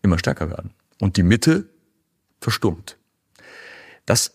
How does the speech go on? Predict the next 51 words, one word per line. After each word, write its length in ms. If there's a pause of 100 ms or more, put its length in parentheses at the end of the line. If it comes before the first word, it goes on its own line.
ist, 200
glaube 180
ich, 80
unser 180
Grundproblem. 640
Und 80
wenn 80
ich 120
von 220
Mitte 340
rede, 280
dann 160
meine 200
ich 60
jetzt 200
nicht 300
nur 300
C 160
D 80
U 140
oder 180
F 120
D 100
P, 220
sondern 180
ich 100
meine 240
auch 160
die 120
klassische 540
S 140
P 140
D, 160
ich 160
meine 220
auch 200 (300)
den 240
überwiegenden 480
Teil 180
der 140
Grünen. 420 (500)
Die 80
politische 840
Mitte 560 (340)
ist 300
für 100
mich 220
sehr 160
breit 560 (240)
und 500
würde 540